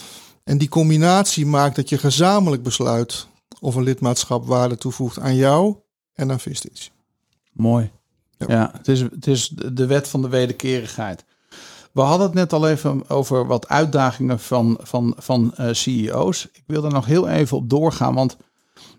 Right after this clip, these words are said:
Speaker 2: ehm, we zitten soms heel erg vast in onze eigen patronen.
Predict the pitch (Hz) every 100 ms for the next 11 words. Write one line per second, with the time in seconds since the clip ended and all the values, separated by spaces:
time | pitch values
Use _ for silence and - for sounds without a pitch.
0 | _ 131 123 120 117 113 - _ _ _
1 | _ _ _ _ _ _ _ _ _ _
2 | _ _ 143 139 175 175 160 147 - -
3 | 143 165 151 - 170 160 147 139 - 143
4 | 147 131 117 113 131 113 98 -